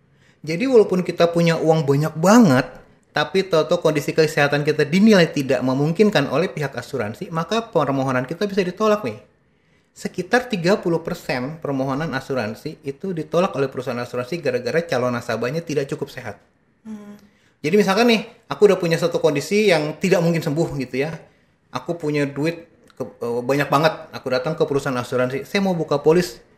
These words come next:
Speaker 1: saya berani bayar berapapun preminya, sepuluh juta, dua puluh juta, saya berani bayar." Kata perusahaan asuransi, "Mohon maaf Pak, kondisi Bapak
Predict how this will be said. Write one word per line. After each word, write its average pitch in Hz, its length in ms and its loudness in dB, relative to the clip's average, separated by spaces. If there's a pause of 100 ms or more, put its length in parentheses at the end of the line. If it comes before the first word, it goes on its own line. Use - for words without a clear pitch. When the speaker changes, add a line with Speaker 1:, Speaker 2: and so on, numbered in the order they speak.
(240)
Speaker 1:
saya - 400 -2
berani 156 320 0
bayar 147 320 2
berapapun 139 480 0
preminya, 139 480 -4
sepuluh 151 320 -6
juta, 156 320 0
dua 143 160 0
puluh 143 160 -4
juta, 147 240 0
saya 156 160 -4
berani 139 300 0
bayar." 139 420 -2
Kata 123 240 -6
perusahaan 131 320 -6
asuransi, 131 480 -4 (320)
"Mohon 113 240 -4
maaf 190 160 -4
Pak, 151 140 -2 (580)
kondisi 113 240 -4
Bapak 104 480 -6